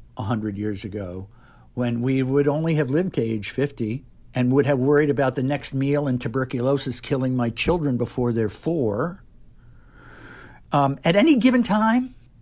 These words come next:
to wax a little bit more philosophical about this, most of us are focused on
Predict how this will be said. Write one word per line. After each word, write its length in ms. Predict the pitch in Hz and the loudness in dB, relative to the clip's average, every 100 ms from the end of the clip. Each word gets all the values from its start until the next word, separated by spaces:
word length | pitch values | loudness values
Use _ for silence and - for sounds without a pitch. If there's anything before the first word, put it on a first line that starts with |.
| - - | -20 -8
to 80 | 127 | -2
wax 480 | 139 135 - - - | -2 -2 -10 -14 -10
a 60 | 123 | -4
little 180 | 139 | -2
bit 200 | 123 123 | -2 -4
more 160 | 120 110 | -4 -8
philosophical 760 | - 113 113 127 131 131 110 104 | -8 -8 -6 -4 -4 -4 -8 -10
about 300 | 101 101 - | -10 -12 -14
this, 320 | 104 - - - - - - - - - - - - | -18 -18 -20 -20 -20 -20 -20 -20 -20 -20 -20 -20 -4
most 400 | 170 220 311 - | 2 4 4 2
of 120 | 202 156 | -2 -2
us 400 | 143 - - - - - 190 | -4 -8 -12 -18 -20 -6 -4
are 80 | |
focused 440 | 202 247 254 202 - | 2 2 2 -2 -2
on 440 | 185 180 180 175 | 0 0 0 -4